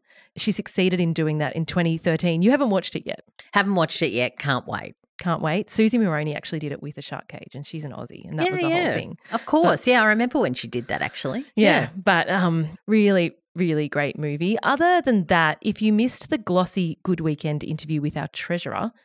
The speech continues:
Speaker 1: that's worth a read.
Speaker 2: Yeah, Jim Chalmers, he's a pretty interesting fella.
Speaker 1: Mm.
Speaker 2: He's a teetotaler.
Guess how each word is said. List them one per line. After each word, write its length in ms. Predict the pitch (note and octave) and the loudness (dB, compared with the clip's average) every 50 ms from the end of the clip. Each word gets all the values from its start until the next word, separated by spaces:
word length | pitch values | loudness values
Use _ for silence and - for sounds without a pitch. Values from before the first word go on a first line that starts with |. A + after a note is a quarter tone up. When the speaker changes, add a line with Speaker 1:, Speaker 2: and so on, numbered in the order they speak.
| _ _ _ _ | _ _ _ _
Speaker 1:
that's 180 | D#4+ D4+ - - | -8 -4 -2 0
worth 160 | F3+ - - | -2 0 -2
a 40 | C3 | -4
read. 220 | - - - - - _ _ _ | -6 -8 -10 -12 -18 _ _ _
Speaker 2:
Yeah, 280 | - F#4+ F4 G3 B2 G#2+ - _ _ - | 0 2 4 4 2 0 -4 _ _ -6
Jim 180 | C#3+ B2 A#2+ | -4 -4 -4
Chalmers, 420 | - - B2 A2 A#2+ C3+ E3+ F#3+ - | -2 -2 -2 -2 -2 -2 -4 -2 -2
he's 160 | G3 D#3 - | -4 -4 -4
a 60 | A2+ | -6
pretty 220 | - - B2 A#2+ A#2+ | -8 -8 -8 -8 -8
interesting 560 | - - C3+ - - C#3 - - C3 B2+ B2 | -8 -6 -6 -6 -6 -8 -6 -6 -4 -6 -4
fella. 300 | - - D#3+ G3+ B3+ C4+ - | -4 -4 -4 -4 -4 -2 -2
Speaker 1:
Mm. 260 | A3+ A3 F#3+ F3 F3+ | -2 -2 -2 -2 -4
Speaker 2:
He's 140 | E3 C3+ B2 | -4 -6 -6
a 40 | B2+ | -6
teetotaler. 720 | A#2 - - C#3 B2+ - - E3+ G3+ G#3 - C4+ B3+ C4+ | -8 -6 -6 -6 -6 -4 -2 -2 -2 -2 -2 -4 -4 -4